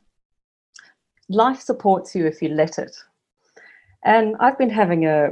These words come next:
pretty interesting time the last couple of months. Uh, since the end of July, I'm a classical musician. I play violin and viola, and I haven't been able to play 'cause I've had a, an injury to a finger.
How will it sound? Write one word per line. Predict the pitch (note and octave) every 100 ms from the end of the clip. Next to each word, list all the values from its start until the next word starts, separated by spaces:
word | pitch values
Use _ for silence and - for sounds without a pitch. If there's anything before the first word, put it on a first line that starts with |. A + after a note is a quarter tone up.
| -
pretty | - F#3+ E3
interesting | D#3+ F#3 F#3 D3+ B2
time | - G#3+ G#3+ E3+
the | D3
last | C#3+ C#3 - - - -
couple | D#3+ -
of | C#3+ D#3
months. | D#3 A3+ - - - _ - - - - _ _
Uh, | D#3 D3+ D3+
since | - F3 -
the | E3
end | G3 A3+ A#3+
of | E3+
July, | D#3+ D#3+ F3+ G3 B2+ B2+ - - _
I'm | F3 F#3
a | E3 - -
classical | C4+ C4+ - C#3+
musician. | D3 D3 E3+ E3+ C3+
I | C#3+
play | C#3 D3+ C#3
violin | D3+ D3+ D3 C#3
and | C3+
viola, | C3 D3+ D#3+ C3 -
and | E3
I | E3
haven't | G3 A3 F#3
been | C#3
able | C3+ -
to | - -
play | - A#3 A3 D#3 -
'cause | -
I've | D3
had | E3+ D3+
a, | C#3+ C#3 C3+
an | -
injury | F#3 G#3 F#3+ F3 D3
to | C#3+ D3+
a |
finger. | - - F3 D#3+ - -